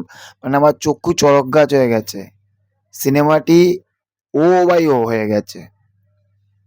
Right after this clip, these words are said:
বুঝতে পারছো? মানে যখন প্রজাপতি দেখতে গিয়েছিলাম, তখন তো আমি তো ছিলাম, তাও দেখেছিলাম যে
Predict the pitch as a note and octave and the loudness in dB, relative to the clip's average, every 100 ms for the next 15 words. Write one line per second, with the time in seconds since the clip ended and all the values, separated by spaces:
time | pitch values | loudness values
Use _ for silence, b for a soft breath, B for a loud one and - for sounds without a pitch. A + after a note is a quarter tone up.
0 | _ _ _ _ _ - A2 A2 C#3+ D3+ | _ _ _ _ _ -8 -4 -2 0 2
1 | D#3 - - G2 - _ _ _ _ _ | 0 -2 -8 -8 -10 _ _ _ _ _
2 | _ _ _ _ _ _ _ _ B2 A2+ | _ _ _ _ _ _ _ _ -6 -2
3 | B2 C#3+ B2+ C3 B2+ C3 C#3+ D3+ C3+ B2 | 0 0 -2 -2 0 0 2 2 0 -4
4 | - C#3 D#3 D3 C3 C3+ - _ _ _ | -4 -2 0 0 0 0 -4 _ _ _
5 | _ - A2+ C3 C3 C#3+ D3 C#3 D3+ - | _ -10 -4 -4 -2 0 0 0 -2 -4
6 | B2+ C#3+ C#3+ C#3 C#3 B2 C3+ C#3 C#3+ C#3+ | -6 -4 0 0 0 0 0 0 0 0
7 | C#3+ | 0